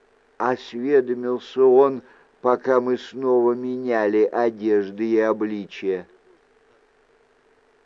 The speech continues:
«Это и тебя касается», — сказал я. «Знаешь, по-моему, смерть его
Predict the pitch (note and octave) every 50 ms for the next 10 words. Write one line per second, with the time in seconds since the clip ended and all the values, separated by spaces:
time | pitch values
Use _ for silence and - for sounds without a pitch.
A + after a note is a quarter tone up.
0 | _ _ _ - G3 A3 A#3 A3+ A3+ - - A#3+ B3 A#3+ A#3 - - - B3 B3
1 | A#3 G3+ G3 A#3+ B3 A#3+ G3+ - - A#3 A#3+ A3 G3 - - A3+ A#3 A#3 A3 F#3
2 | D#3 C3+ A2 - - - A2+ A2 G#2+ G2+ - - - - C#3 B2+ A2+ A#2+ A#2+ A2+
3 | G#2+ G#2 G#2 G2+ F#2+ F2+ E2 D#2 _ _ _ _ _ _ _ _ _ _ _ _
4 | _ _ _ _ _ _ _ _ _ D#2+ E2+ D2+ D#2+ D2+ D2+ D#2+ E2 F#2 A2 B2
5 | A2+ - - - _ _ _ _ _ _ _ _ _ _ _ _ _ _ _ _
6 | _ _ _ _ - A2 G#2+ G2+ G2 G2+ G#2+ A#2 A#2+ A#2 A2+ A2 G#2 E2+ - _
7 | _ _ _ _ _ _ _ _ _ _ _ _ _ _ _ _ _ _ _ _
8 | - - - G2 G2+ G2+ G#2 A2+ C3+ C#3 B2 - C3 C3+ C3 A#2 G#2+ G2+ F#2+ F2
9 | D#2+